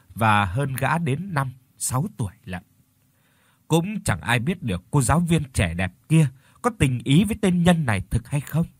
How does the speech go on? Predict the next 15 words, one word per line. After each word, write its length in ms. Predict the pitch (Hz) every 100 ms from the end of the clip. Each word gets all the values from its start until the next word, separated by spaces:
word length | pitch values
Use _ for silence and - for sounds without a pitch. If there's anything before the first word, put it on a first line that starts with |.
| _ _ _ _ -
Nhưng 440 | 123 151 139 139
những 140 | 143 -
con 220 | 165 151
điểm 260 | 107 87 76 - _ -
cho 100 | 165
đến 180 | 143 202
hành 260 | 131 98
vi 200 | 85 135 139
ưu 240 | 147 131
ái 220 | 120 127
khác 340 | 190 - 262 -
biệt 220 | 95 82 _ - - -
cũng 260 | 165 196 -
ít 120 | 247 254
nhiều 320 | 120 95 78